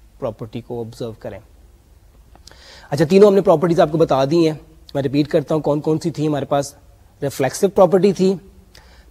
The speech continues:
پھر سیمیٹرک پراپرٹی اور پھر ٹرانزٹیو پراپرٹی۔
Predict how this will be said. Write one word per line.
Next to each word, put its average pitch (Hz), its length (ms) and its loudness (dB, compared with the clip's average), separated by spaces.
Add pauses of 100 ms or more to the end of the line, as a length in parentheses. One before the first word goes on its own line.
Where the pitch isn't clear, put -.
(120)
پھر 170 100 0
سیمیٹرک 160 500 -2
پراپرٹی 185 460 4 (100)
اور 147 120 -10 (100)
پھر 147 220 0 (420)
ٹرانزٹیو 127 480 -4
پراپرٹی۔ 117 420 -10